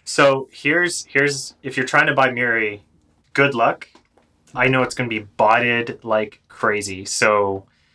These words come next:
I would, I would be looking at Gem and going up a couple from the floor, uh, 'cause they're having some sold at, like, point three seven, point three eight,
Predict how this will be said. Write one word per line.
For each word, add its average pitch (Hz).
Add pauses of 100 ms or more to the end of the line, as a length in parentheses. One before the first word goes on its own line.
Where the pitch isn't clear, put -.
(720)
I 127
would, 131
I 127
would 127
be 127
looking 127
at 117
Gem 123 (240)
and 123
going 127
up 123
a 127
couple 127
from 123
the 117
floor, 117 (500)
uh, 104
'cause 127
they're 131
having 160
some 151
sold 135
at, 127
like, 120
point 117
three 117
seven, 113
point 110
three 107
eight, 117